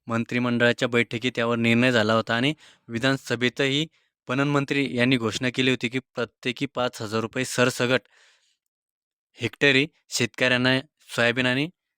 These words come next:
कापूस उत्पादक शेतकऱ्यांना अनुदान देण्याच्या स्वरूपात. या संदर्भात आज एक चौदा ऑगस्ट दोन हजार चोवीस रोजी कापूस आणि सोयाबीन उ-, उत्पादक शेतकऱ्यांना त्यांच्या खात्यामध्ये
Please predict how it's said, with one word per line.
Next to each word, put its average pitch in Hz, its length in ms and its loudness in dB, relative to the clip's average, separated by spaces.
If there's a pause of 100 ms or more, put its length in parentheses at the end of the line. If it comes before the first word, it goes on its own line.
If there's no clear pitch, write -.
(240)
कापूस 131 420 2
उत्पादक 131 440 -2
शेतकऱ्यांना 123 500 0 (140)
अनुदान 139 400 2
देण्याच्या 139 460 0
स्वरूपात. 135 480 0 (260)
या - 80 -2
संदर्भात 123 640 0
आज 127 240 -2
एक 139 140 -2 (480)
चौदा 120 360 0
ऑगस्ट 123 360 -2
दोन 123 260 -2
हजार 117 180 -2 (180)
चोवीस 135 360 0
रोजी 117 280 0 (480)
कापूस 131 300 -4
आणि 131 140 2
सोयाबीन 127 560 0 (920)
उ-, 147 120 -14
उत्पादक 135 500 -2
शेतकऱ्यांना 123 600 0 (180)
त्यांच्या 113 340 -2
खात्यामध्ये 120 480 -2